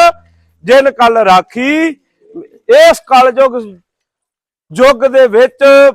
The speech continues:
ਪਰਮੇਸ਼ਰ ਗੁਰੂ ਨਾਨਕ ਨੇ ਸਾਡੀ ਰੱਖਿਆ ਕਰਨੀ ਹੈ, ਹੋਰ ਸਾਡੀ ਰੱਖਿਆ ਕਰਨ ਵਾਲਾ ਕੋਈ ਵੀ ਨਹੀਂਗਾ।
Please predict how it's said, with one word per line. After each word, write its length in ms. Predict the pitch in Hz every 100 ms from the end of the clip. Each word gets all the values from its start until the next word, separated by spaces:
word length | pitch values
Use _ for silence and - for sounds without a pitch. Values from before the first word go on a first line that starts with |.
| _
ਪਰਮੇਸ਼ਰ 640 | 240 220 240 247 - 262
ਗੁਰੂ 220 | 226 233 226
ਨਾਨਕ 440 | 220 226 254 240
ਨੇ 200 | 269 262
ਸਾਡੀ 440 | - 220 202 226
ਰੱਖਿਆ 420 | 226 208 - 233 226
ਕਰਨੀ 500 | 208 208 226 269 277
ਹੈ, 300 | 277 277 208 _ _ _ _ _ _ _ _ 214
ਹੋਰ 260 | 277 320
ਸਾਡੀ 400 | 208 269 233 262
ਰੱਖਿਆ 400 | 247 208 220 240
ਕਰਨ 360 | 226 226 226 226
ਵਾਲਾ 360 | 220 208 214
ਕੋਈ 320 | 214 254 247 220
ਵੀ 180 | 196
ਨਹੀਂਗਾ। 480 | 180 180 175 165 -